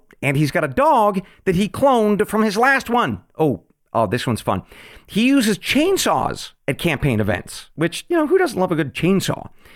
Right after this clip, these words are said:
But seriously, he is also an economist, and he has made clear that his country is broken, and that brokenness is the fault of his nation's elites. He calls them useless parasites. And so he is willing to try radical ideas.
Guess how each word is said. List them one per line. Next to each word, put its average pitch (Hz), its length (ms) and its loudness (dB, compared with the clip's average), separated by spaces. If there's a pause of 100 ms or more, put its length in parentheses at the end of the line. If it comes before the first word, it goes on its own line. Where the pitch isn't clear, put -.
(600)
But 233 280 -4
seriously, 196 580 0
he 196 140 0
is 175 160 0
also 208 480 2
an 165 80 -2
economist, 170 640 -4 (280)
and 107 100 -4
he 135 100 2
has 139 100 0
made 131 220 -4
clear 151 280 2
that 120 120 -2
his 151 160 0
country 143 360 -2
is 120 120 0
broken, 143 560 0 (420)
and 147 160 2
that 180 180 -4
brokenness 156 640 2
is 165 100 -2
the 175 100 -2
fault 151 220 2
of 143 100 -2
his 143 140 0
nation's 120 380 0
elites. 247 500 -2 (240)
He - 120 -10
calls 147 300 0
them 135 220 -4
useless 180 440 -2
parasites. - 880 -4 (520)
And - 100 -6
so 131 140 -2
he 135 120 2
is 113 100 -2
willing 135 300 0
to 135 80 -4
try 123 280 -2
radical 113 440 -2
ideas. 127 540 0